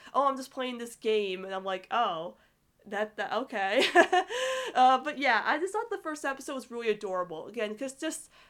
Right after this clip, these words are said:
you know, I'm a sucker for, like, Ronnie Yen content. Any content I can get with them, like, I absolutely adore. So I just thought it was really cute. But watching it now, it is kinda bo-, it is kinda just bland, you know? Like,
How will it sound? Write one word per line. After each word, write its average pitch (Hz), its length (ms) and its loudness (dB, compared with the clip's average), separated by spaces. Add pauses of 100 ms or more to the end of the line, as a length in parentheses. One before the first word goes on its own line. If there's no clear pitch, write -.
(200)
you 240 80 -4
know, 247 380 2
I'm 269 220 4
a 339 80 0
sucker 302 400 0
for, 269 100 -4
like, 262 180 2
Ronnie 240 520 0
Yen 226 160 -4
content. 202 640 -4
Any 285 220 0
content 254 460 2
I 220 120 0
can 214 100 -6
get 196 220 -4
with 190 120 -10
them, 165 240 -10 (280)
like, 208 420 2
I 220 240 4
absolutely 202 540 -4
adore. 185 400 -8
So 190 100 -10
I 214 60 -4
just 294 160 -8
thought 277 120 0
it 262 40 -2
was 254 160 -6
really 214 180 -4
cute. 208 300 -8
But 190 120 -10
watching 294 340 -2
it 254 120 -8
now, 202 240 -4
it 202 80 -8
is 202 160 -8
kinda 190 320 -12
bo-, 175 240 -18
it 226 140 -2
is 262 180 -6
kinda 196 300 -8
just 175 240 -14
bland, 170 500 -14
you 202 80 -12
know? 185 240 -8
Like, 175 320 -10